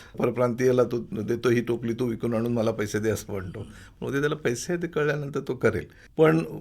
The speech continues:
विशेष करून कोकण रेल्वेने बाहेरचा जो प्रवासी जातो त्याला कोकणात ज्या वेळेला ही ट्रेन एंट्री करते त्यावेळेला संपूर्ण स्टेशन्सना कोकण प्रॉडक्ट्स ही अशी भरभरून दिसायला हवीत,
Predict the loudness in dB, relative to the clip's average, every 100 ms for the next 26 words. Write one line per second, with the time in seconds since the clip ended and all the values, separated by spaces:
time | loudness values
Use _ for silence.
0 | -14 -4 -2 2 2 4 2 4 2 0
1 | 2 2 2 -2 -2 -2 -4 -6 -8 -4
2 | -2 0 -2 -6 -14 2 4 4 2 0
3 | 2 2 0 -2 -2 -4 -8 -10 -18 -20
4 | -2 2 4 4 2 0 -6 0 4 4
5 | 2 -2 4 6 4 4 0 0 -10 -8
6 | -6 -2 0 0 -4 -4 0 0 0 0
7 | 0 4 4 4 -2 -6 -8 -20 -20 -18
8 | 0 6 6 6 2 0 -4 0 0 2
9 | 0 2 0 2 -2 -2 -4 -2 -6 -6
10 | -8 -2 -2 -2 -6 -10 -18 -20 _ _
11 | -8 -4 -2 -2 -6 -10 -16 -20 -10 -2
12 | 2 8 10 10 8 6 6 8 4 0